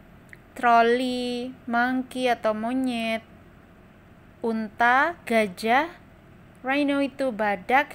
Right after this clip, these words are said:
hippo itu kuda nil. Banyak sekali kan hewan-hewan yang ada di kebun binatang. Key sentences, kalimat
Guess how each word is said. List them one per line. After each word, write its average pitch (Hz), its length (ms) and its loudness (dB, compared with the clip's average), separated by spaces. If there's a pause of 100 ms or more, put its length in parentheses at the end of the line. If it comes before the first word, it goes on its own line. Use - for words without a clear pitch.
hippo 247 400 -4
itu 247 240 -6
kuda 226 320 -4
nil. 226 320 -2 (400)
Banyak 220 240 -4
sekali 311 400 -2
kan 247 400 -4 (320)
hewan-hewan 233 640 -2
yang 220 160 -6
ada 214 160 -2
di 208 160 -8
kebun 214 240 -6
binatang. 220 560 -2 (4000)
Key 311 240 -4
sentences, 330 1040 -2 (1120)
kalimat 277 720 0